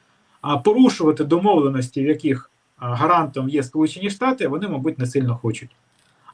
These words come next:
І вони, е, це ж типовий російський підхід. Одразу, укладаючи якісь домовленості, ти одразу закладаєш основи і підстави для того, щоб їх порушити в наступному, подальшому.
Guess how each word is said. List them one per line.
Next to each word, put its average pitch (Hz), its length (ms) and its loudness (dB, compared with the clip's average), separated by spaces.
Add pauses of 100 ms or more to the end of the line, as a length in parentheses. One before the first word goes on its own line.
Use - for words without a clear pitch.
(200)
І 147 100 6
вони, 220 280 4 (460)
е, 139 200 -6 (220)
це 247 200 2
ж 175 260 -4
типовий 196 400 4
російський 156 400 -2
підхід. 131 420 -6
Одразу, 175 560 2 (880)
укладаючи 160 680 0
якісь 139 240 -4
домовленості, 247 680 -2
ти 302 140 0
одразу 233 380 2
закладаєш 160 720 -2
основи 185 560 2
і 139 100 -6
підстави 165 500 -2
для 127 120 -4
того, 160 180 -2
щоб - 200 -14
їх 143 120 -8
порушити 123 480 -8
в 113 60 -8
наступному, - 540 -18 (580)
подальшому. 123 500 -2